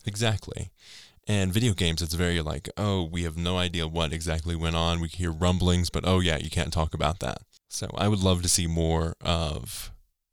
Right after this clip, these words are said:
this type of content, especially going into how they make maps, how they make heroes, how they make skins. Skins is definitely top of my list. I would love to see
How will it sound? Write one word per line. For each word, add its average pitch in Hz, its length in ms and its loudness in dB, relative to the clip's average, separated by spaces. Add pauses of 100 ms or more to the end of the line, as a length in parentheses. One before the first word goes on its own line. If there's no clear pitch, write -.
(540)
this 92 280 2
type 85 240 2
of - 100 0
content, 87 540 0
especially 95 500 0
going 85 320 0
into 80 720 -4 (600)
how 95 140 2
they 92 140 0
make 82 340 -2
maps, 87 640 0 (460)
how 90 200 -4
they 85 160 -2
make 85 640 -2 (420)
heroes, 90 600 2
how 85 100 0
they 82 100 -2
make 82 200 -4
skins. 85 720 0
Skins 98 400 0
is 85 140 -2
definitely 87 320 0
top - 340 -2
of 87 160 2
my 82 160 2
list. 80 380 -2
I 80 60 -2
would 80 100 -2
love 82 280 0
to 90 80 -6
see 80 380 -4